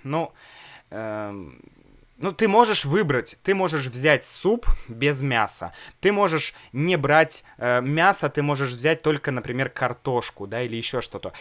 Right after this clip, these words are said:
Это будет не очень вкусно, может быть, но, э, можно жить, можно, это, м, проблем нет, проблем нет.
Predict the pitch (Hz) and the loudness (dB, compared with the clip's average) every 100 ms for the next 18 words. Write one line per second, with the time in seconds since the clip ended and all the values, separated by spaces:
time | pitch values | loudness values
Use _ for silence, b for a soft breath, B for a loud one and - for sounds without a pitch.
0 | B 180 180 160 170 160 143 147 170 156 | B -2 0 0 0 -2 -2 -2 0 0
1 | 156 139 123 - 226 247 - 208 185 175 | -2 -4 -8 -6 -6 -4 -2 -2 2 0
2 | 165 160 151 151 156 214 - 120 139 147 | 0 -2 -4 -4 0 0 0 -6 -6 0
3 | 196 170 151 123 165 - 120 135 135 127 | 2 2 -2 -2 -4 -4 -2 -2 -2 -2
4 | 113 147 147 135 117 110 107 - - - | -2 -2 -2 -6 -8 -14 -16 -20 -20 -4
5 | 143 143 202 156 117 - - _ 117 117 | -2 2 2 2 -2 -6 -16 _ -8 -6
6 | 147 127 90 - | -4 -6 -10 -16